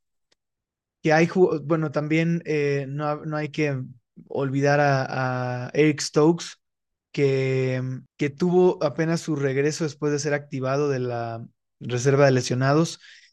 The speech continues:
y no hizo las cosas muy bien que digamos tampoco. De hecho, tuvo un mal, un juego bastante malo, a mi parecer.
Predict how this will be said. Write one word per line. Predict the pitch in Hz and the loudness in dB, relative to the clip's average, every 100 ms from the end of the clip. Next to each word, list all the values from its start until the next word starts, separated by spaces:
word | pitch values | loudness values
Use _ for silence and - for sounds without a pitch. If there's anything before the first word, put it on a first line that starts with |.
| _ _ | _ _
y | 160 | 0
no | 151 160 170 | 2 4 4
hizo | 165 156 139 131 131 _ _ | 4 2 0 -2 -10 _ _
las | 135 131 123 | -6 -6 -6
cosas | - 139 139 127 | -2 -2 0 -2
muy | 123 139 | -2 -4
bien | 131 131 | -2 -2
que | 131 | -2
digamos | 127 120 123 143 143 | -2 -2 -4 -4 -4
tampoco. | 127 127 131 151 | -4 -2 0 2
De | 143 | 2
hecho, | - | 0
tuvo | 139 202 | -2 -2
un | 185 156 | 0 0
mal, | 139 131 - | -2 -6 -6
un | 180 | -4
juego | 190 196 | 0 2
bastante | 160 135 151 143 | 2 -2 -6 -6
malo, | 127 127 131 - _ _ _ _ - | -6 -8 -10 -18 _ _ _ _ -8
a | |
mi | 127 | -4
parecer. | 123 127 127 - 131 127 | -2 2 2 2 2 0